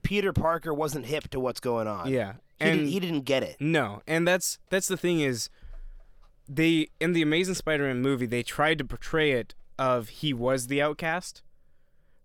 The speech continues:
Speaker 2: but his character wasn't that. Where it was the reverse for Homecoming. Tom Holland played the social anxiety Peter Parker.
Speaker 1: Right.
Speaker 2: Of just, like, he wouldn't even look at Liz.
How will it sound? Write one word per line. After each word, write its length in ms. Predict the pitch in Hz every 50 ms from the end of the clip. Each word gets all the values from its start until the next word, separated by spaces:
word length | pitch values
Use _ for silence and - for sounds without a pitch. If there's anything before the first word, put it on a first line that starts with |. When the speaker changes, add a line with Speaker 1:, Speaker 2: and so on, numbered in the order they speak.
| _ -
Speaker 2:
but 260 | 151 147 135 127 - _ - - _ _ -
his 220 | 139 180 165 -
character 400 | - 185 170 160 147 - 147 139
wasn't 260 | 131 139 135 117 117
that. 180 | 104 101 - -
Where 220 | 151 165 175 170
it 120 | 160 175 180
was 180 | 185 190 175
the 80 | 175 202
reverse 360 | 214 220 214 214 233 240 -
for 140 | - 185 175
Homecoming. 480 | 196 196 190 170 - 117 101 95 82 - - - - - - - - - - - - -
Tom 240 | - 175 180 208 208
Holland 480 | 190 190 190 190 180 165 151 139 120 - -
played 580 | - - - 151 156 160 151 143 139 127 110 113 - - - - _ - - _ _ -
the 260 | - 139 131 127 117 101 - _ _ _
social 960 | _ - - - - 170 175 180 170 - - 175 175 170 165 165 160 151 - - -
anxiety 680 | 143 143 143 135 120 131 139 139 135 131 131 127 127 120
Peter 260 | - - - 117 113
Parker. 460 | 104 - - 101 101 - - 80 - - - - _ - - - -
Speaker 1:
Right. 140 | 127 120 131
Speaker 2:
Of 80 | 135 131
just, 160 | 135 127 131
like, 260 | 135 131 127 120 -
he 340 | - - - - - 160 170
wouldn't 260 | 151 143 170 190 202 196
even 300 | 185 170 165 160 156 151
look 140 | 151 139 143
at 160 | 120 - -
Liz. 420 | 123 120 110 95 98 117 - -